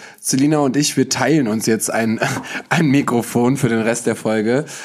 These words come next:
Ähm, das heißt, äh, ich, ich versuch trotzdem, dass der Sound so angenehm wie möglich ist und, äh, versuche das Ganze bis zur nächsten Folge auch irgendwie wieder zu deichseln. Und jetzt viel Spaß mit Wonder Talk mit mir, Sebastian Wunder.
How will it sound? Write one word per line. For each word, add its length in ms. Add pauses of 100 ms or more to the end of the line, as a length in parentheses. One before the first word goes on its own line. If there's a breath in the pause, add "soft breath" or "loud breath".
(200 loud breath)
Ähm, 440
das 240
heißt, 440
äh, 280
ich, 260
ich 120
versuch 300
trotzdem, 640 (260 loud breath)
dass 160
der 100
Sound 400
so 280
angenehm 540
wie 80
möglich 380
ist 260 (240 loud breath)
und, 360
äh, 260
versuche 460
das 180
Ganze 300
bis 220
zur 120
nächsten 400
Folge 340
auch 140
irgendwie 520 (360 loud breath)
wieder 340
zu 140
deichseln. 460
Und 120
jetzt 420
viel 220
Spaß 380
mit 180
Wonder 320
Talk 600
mit 180
mir, 300
Sebastian 540
Wunder. 580